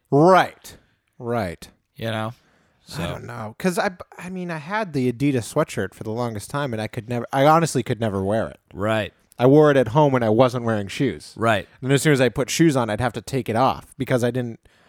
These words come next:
Speaker 1: have any.
Speaker 2: Right. Y-, there's a
Speaker 1: You know what I mean?
Speaker 2: complementary nature to certain articles
Speaker 1: Right.
Speaker 2: of clothing. You know what I mean? Like, you don't wear sweatpants with tuxedo shoes unless you're from, like,
Speaker 1: You
Speaker 2: Cuba.
Speaker 1: don't?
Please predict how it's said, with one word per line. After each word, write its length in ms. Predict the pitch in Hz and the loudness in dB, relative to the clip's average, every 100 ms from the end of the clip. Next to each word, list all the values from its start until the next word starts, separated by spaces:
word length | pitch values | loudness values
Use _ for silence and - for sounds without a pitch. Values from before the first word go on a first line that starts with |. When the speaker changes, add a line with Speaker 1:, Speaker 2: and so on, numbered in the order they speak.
| _ _ | _ _
Speaker 1:
have 360 | 135 143 143 127 | 2 4 4 0
any. 460 | 120 117 110 104 _ _ _ _ _ | 0 0 -2 -6 _ _ _ _ _
Speaker 2:
Right. 240 | 208 180 147 | 2 4 2
Y-, 80 | 175 | -2
there's 300 | 175 196 165 | 2 2 2
a 80 | 180 | 2
Speaker 1:
You 40 | 127 | 4
know 80 | |
what 60 | 127 | 6
I 40 | 123 | 6
mean? 80 | 131 | 4
Speaker 2:
complementary 500 | 95 180 165 147 131 | 4 4 4 2 0
nature 460 | 131 139 - 113 | 2 0 0 -4
to 140 | 117 110 | -4 -6
certain 640 | - 131 107 110 104 - _ _ | -4 -6 -6 -14 -16 -20 _ _
articles 440 | 127 123 156 123 | 0 0 0 -4
Speaker 1:
Right. 60 | 101 | -4
Speaker 2:
of 80 | - | -10
clothing. 500 | - 123 107 101 - | -6 -4 -4 -8 -16
You 100 | 104 | -16
know 60 | 107 | -14
what 60 | 104 | -12
I 40 | |
mean? 280 | 104 107 113 | -12 -12 -14
Like, 180 | 117 113 | -12 -6
you 60 | 143 | 0
don't 100 | 160 | 2
wear 100 | 143 | 0
sweatpants 840 | - - 151 - 135 117 107 - | -2 -2 -2 -2 -6 -6 -8 -10
with 160 | 117 - | -10 -8
tuxedo 420 | 120 - 160 131 | -10 -4 -2 -2
shoes 560 | 101 101 90 98 - - _ - | -4 -8 -12 -14 -16 -18 _ -10
unless 440 | 127 - - - | -6 -4 -6 -10
you're 140 | 113 107 | -10 -8
from, 220 | 113 104 | -6 -8
like, 140 | 90 - 131 | -10 -10 -6
Speaker 1:
You 80 | 120 | -6
Speaker 2:
Cuba. 80 | 98 | -6
Speaker 1:
don't? 240 | 113 170 | -10 -10